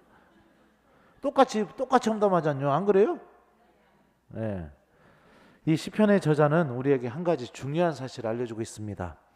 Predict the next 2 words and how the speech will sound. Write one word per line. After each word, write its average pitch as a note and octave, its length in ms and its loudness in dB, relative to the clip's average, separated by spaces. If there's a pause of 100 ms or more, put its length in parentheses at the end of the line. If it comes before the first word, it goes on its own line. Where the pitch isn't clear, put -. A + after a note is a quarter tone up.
(480)
신앙인에게 G#3 960 4
피신처는 E3+ 920 -2